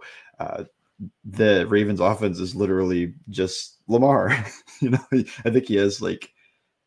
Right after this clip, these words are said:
something like seventy percent of the team's rushing yards,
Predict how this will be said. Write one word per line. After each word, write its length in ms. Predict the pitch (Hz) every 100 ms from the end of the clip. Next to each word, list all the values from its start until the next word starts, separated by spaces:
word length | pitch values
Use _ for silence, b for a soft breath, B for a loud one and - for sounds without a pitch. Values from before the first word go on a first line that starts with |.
| _ _
something 380 | - - 120 135
like 160 | 117 80 _ _ _
seventy 560 | - - 90 92 101 113
percent 320 | 104 - 101
of 80 | 98
the 60 |
team's 300 | 98 104 95
rushing 300 | 87 85 110
yards, 560 | 107 117 127 127 - -